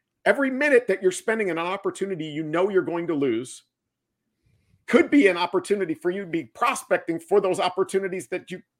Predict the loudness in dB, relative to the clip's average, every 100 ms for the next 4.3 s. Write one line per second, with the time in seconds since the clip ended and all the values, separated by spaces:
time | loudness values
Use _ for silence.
0 | _ -20 _ _ 4 6 6 4 0 -2
1 | 0 0 0 2 2 2 0 0 -2 -2
2 | -6 -4 -6 -6 -10 -12 _ _ _ _
3 | -4 -4 -2 -4 0 2 2 -2 -10 2
4 | 2 2